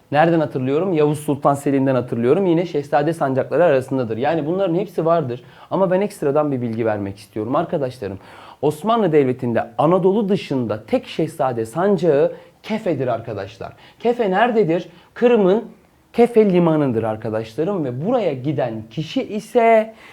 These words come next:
Yavuz'un oğlu olan, yani birinci Selim'in oğlu olan birinci Süleyman. Yani Kanuni Sultan Süleyman'dır değerli dostlarım. Yavuz'un burayı sancak olarak istemesi, "Oğluma burayı sancak olarak verin." demesi ise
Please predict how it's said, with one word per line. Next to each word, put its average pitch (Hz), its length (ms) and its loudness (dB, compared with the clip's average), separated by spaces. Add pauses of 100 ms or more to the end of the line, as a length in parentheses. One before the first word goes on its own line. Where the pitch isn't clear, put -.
(120)
Yavuz'un 165 800 4
oğlu 175 400 6
olan, 185 320 8
yani 160 380 4
birinci 190 340 2
Selim'in 175 400 2
oğlu 175 340 2
olan 233 420 4 (220)
birinci 196 340 2
Süleyman. 113 560 -2 (240)
Yani 214 580 2 (180)
Kanuni 202 880 4
Sultan 196 720 0
Süleyman'dır 160 800 0
değerli 123 340 0
dostlarım. 143 480 0 (220)
Yavuz'un 185 520 6
burayı 214 300 2
sancak 190 500 -4
olarak 170 420 0
istemesi, 180 800 0 (300)
"Oğluma 202 500 8
burayı 208 280 4
sancak 190 440 0
olarak 156 420 4
verin." 190 360 6
demesi 165 440 2
ise 233 320 2